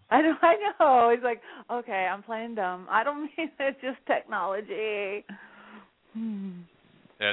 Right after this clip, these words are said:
Speaker 2: technology is wonderful.
Speaker 1: It is. I'm gonna keep saying that too. Technology is wonderful.
Speaker 2: Yeah,
Speaker 1: And
Speaker 2: no,
Speaker 1: it
Speaker 2: we,
Speaker 1: is.
Speaker 2: uh,
Speaker 1: And
Speaker 2: uh, and I'm glad, uh, you know, like, on Blog Talk Radio, we can see exactly how many callers we have, uh, you know, the whole bit,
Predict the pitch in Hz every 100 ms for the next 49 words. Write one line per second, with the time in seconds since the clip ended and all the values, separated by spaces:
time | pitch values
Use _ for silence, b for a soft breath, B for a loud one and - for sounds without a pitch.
0 | - 151 143 123 104 107 92 95 98 95
1 | 90 90 85 - 87 85 - - 285 247
2 | 202 156 175 220 269 277 294 - 233 208
3 | 175 - 208 170 160 B B B 208 214
4 | 214 202 208 196 170 170 175 - 156 180
5 | _ _ _ _ _ _ _ B B 131
6 | 127 269 392 320 135 - 127 - 127 -
7 | _ _ 135 139 185 185 180 143 143 139
8 | 120 113 120 113 117 - 117 107 113 107
9 | 123 135 113 - 123 101 117 117 - 104
10 | 113 113 113 - 113 107 101 101 101 101
11 | 98 95 92 - 104 95 95 98 92 101
12 | 92 92 160 101